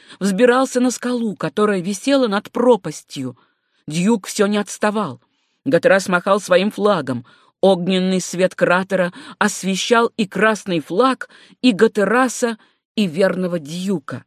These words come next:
Гатерас, казалось, искал математической точки, в которой сходятся все меридианы Земли. Вдруг скала заколебалась под ним.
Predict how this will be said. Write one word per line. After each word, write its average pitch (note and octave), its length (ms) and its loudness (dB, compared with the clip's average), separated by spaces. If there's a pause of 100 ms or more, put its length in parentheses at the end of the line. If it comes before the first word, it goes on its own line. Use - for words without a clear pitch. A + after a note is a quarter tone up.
(600)
Гатерас, D#3 400 0
казалось, D3+ 580 2
искал G#3 440 0
математической F#3+ 880 -2
точки, A3 640 0 (240)
в - 80 -20
которой G3 400 0
сходятся G#3+ 640 0 (180)
все A#3 360 0
меридианы G#3 640 0
Земли. F#3 540 -4 (600)
Вдруг C4+ 500 2
скала B3+ 400 2
заколебалась A3+ 720 0
под G3+ 220 -2
ним. D#3+ 380 -2